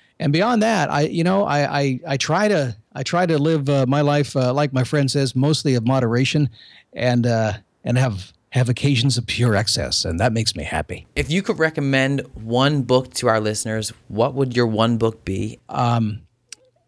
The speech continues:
Speaker 1: you know, it's the tenth anniversary of Jack Canfield's Success Principles. And since I'm talking to millennial, and there are many out there that probably will listen to you, have you read that book yet?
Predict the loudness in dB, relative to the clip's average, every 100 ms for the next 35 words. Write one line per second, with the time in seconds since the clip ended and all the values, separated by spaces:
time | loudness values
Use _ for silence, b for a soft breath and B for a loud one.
0 | -4 0 2 0 -2 0 0 0 0 2
1 | 0 0 0 0 0 0 0 -2 -2 0
2 | 0 0 2 0 -4 -6 -4 -2 0 0
3 | 0 0 0 -2 -6 -6 -8 -12 _ _
4 | _ _ _ _ _ _ -2 2 2 2
5 | -2 -8 _ -6 -4 -2 0 0 0 2
6 | 0 0 0 0 -2 0 2 2 2 0
7 | 0 -2 -2 0 0 -2 -2 0 2 2
8 | 2 0 0 0 -2 b 0 0 0 0
9 | -2 -2 -2 -2